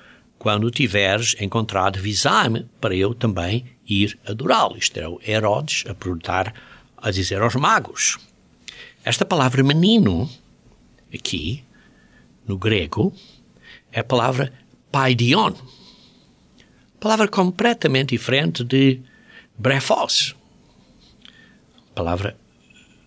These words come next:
paidion. A mesma palavra é usada no versículo nove, dizendo que, que esta estrela parou sobre onde estava o menino. Uma vez mais,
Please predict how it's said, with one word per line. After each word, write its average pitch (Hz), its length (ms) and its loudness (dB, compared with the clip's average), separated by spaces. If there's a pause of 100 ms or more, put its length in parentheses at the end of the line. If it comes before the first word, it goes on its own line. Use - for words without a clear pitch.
(160)
paidion. 95 560 -2 (240)
A - 60 -20
mesma 90 320 -2
palavra 95 400 0
é 107 40 2
usada 98 600 0 (400)
no 98 80 -4
versículo 113 420 0
nove, 165 440 0 (800)
dizendo 90 680 -2
que, 87 580 0 (1120)
que - 140 -4
esta 85 200 -4
estrela 120 600 2 (340)
parou 110 640 2 (420)
sobre 107 380 0
onde 110 140 2
estava 92 320 0
o 104 40 2
menino. 120 440 2 (440)
Uma 85 120 -2
vez 92 200 -2
mais, 98 360 -2